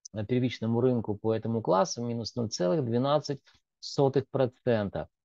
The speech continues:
Ну и первичный рынок комфорт, бизнес-класс. По этим, э, двум классам также видим отрицательную динамику снижения,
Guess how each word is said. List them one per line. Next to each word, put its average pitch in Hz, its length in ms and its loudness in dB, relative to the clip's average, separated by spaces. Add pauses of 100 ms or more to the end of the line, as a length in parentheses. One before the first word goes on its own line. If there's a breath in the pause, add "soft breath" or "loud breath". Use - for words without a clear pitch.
(240)
Ну 254 160 8
и 208 160 0
первичный 175 460 2
рынок 139 300 0
комфорт, 135 480 2
бизнес-класс. 123 840 2 (400 soft breath)
По 131 60 2
этим, 147 500 2
э, 131 800 4
двум 127 400 2
классам 170 640 2
также 156 340 0
видим 143 300 -2
отрицательную 135 800 0
динамику 120 440 0
снижения, 185 580 2